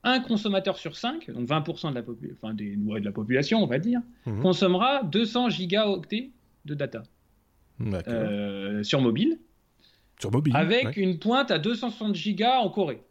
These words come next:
Speaker 1: Bon, ça, euh,
Speaker 2: <laughs>
Speaker 1: admettons. Soit fois dix-sept,
Speaker 2: Mhm.
Speaker 1: euh, la consommation de data par rapport à aujourd'hui serait multipliée par dix-sept.
Speaker 2: D'accord.
Speaker 1: Ce qui est quand même, euh, bien, bien, bien important.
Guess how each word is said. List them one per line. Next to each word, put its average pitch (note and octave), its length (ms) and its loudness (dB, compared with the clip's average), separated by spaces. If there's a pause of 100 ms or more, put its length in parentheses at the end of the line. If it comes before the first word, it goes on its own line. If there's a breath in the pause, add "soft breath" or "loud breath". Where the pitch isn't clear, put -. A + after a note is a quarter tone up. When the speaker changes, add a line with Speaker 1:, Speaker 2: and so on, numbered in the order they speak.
(140)
Speaker 1:
Bon, - 140 -18 (120)
ça, C#3+ 280 -2
euh, A2+ 140 -6 (320)
Speaker 2:
<laughs> - 300 -20
Speaker 1:
admettons. A#2 400 -6 (480 soft breath)
Soit C4+ 560 2
fois G3 260 0
dix-sept, A#3 640 -4 (680)
Speaker 2:
Mhm. - 60 -4
Speaker 1:
euh, C3 180 -2 (280)
la D3+ 140 -4
consommation G#3 420 0
de F#3 60 2
data G3+ 260 2
par C3+ 140 -2
rapport C#3 260 -4
à C3+ 60 -2
aujourd'hui F#3 380 -4
serait - 180 -6
multipliée E3 260 -2
par D3+ 160 -2
dix-sept. D3 420 -6 (300)
Speaker 2:
D'accord. C#3 320 -2
Speaker 1:
Ce D#2+ 40 -10
qui - 40 -14
est - 60 -20
quand B2 80 -10
même, E3+ 200 -2
euh, G2 300 -10 (760)
bien, B2+ 400 -6
bien, B2+ 380 -4
bien C3 160 -2
important. A2+ 460 -4